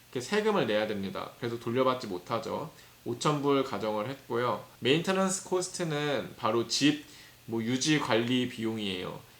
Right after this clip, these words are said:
예를 들면은 뭐, 키친을 업그레이드를 한다거나 아니면 화장실을 싹 뜯어 고친다거나 벽을 허물 수도 있고 아니면 뭐, 백야드에 뭔가를 설치할 수도 있죠.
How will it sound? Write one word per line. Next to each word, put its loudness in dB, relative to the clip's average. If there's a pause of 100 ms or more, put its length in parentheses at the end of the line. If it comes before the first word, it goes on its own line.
(140)
예를 6
들면은 2
뭐, -4
키친을 0
업그레이드를 2
한다거나 -2 (300)
아니면 -4
화장실을 2
싹 2
뜯어 0
고친다거나 -4
벽을 4
허물 0
수도 -4
있고 -4 (220)
아니면 -2
뭐, -4 (200)
백야드에 4
뭔가를 0
설치할 -2
수도 -8
있죠. -8